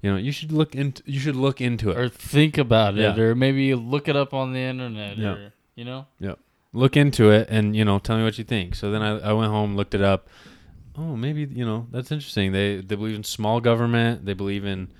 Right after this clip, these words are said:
Speaker 1: you know, freedom to the people, it, almost to the point of, like,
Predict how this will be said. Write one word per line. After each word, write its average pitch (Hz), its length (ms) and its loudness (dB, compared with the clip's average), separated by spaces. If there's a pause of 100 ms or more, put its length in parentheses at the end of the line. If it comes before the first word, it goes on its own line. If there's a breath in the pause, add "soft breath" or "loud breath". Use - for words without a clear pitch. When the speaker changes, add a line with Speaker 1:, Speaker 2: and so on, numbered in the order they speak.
(480 soft breath)
Speaker 1:
you 95 80 -8
know, 90 140 -4
freedom 110 340 -2
to 113 100 -6
the 110 80 0
people, 120 560 -2 (300 loud breath)
it, - 160 -10 (240)
almost 139 500 2
to 127 80 6
the 113 100 2
point 117 260 0
of, 98 100 -2
like, 90 280 -2